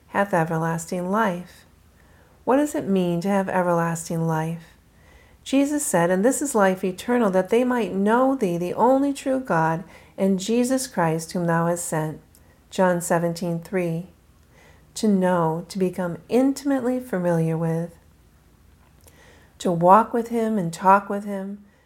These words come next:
to personally know his love and grace and mercy and forgiveness and deliverance.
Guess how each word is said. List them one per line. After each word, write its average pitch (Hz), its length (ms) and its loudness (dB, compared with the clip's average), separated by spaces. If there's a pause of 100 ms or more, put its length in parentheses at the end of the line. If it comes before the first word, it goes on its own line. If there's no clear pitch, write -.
(160)
to 214 120 -6
personally 269 560 -6
know 185 260 -4
his 170 160 -8
love 220 500 -4
and 165 240 -10
grace 214 560 -8
and 165 260 -10
mercy 233 540 -10
and 170 120 -12
forgiveness 240 920 -12 (340)
and 175 180 -10
deliverance. 208 960 -12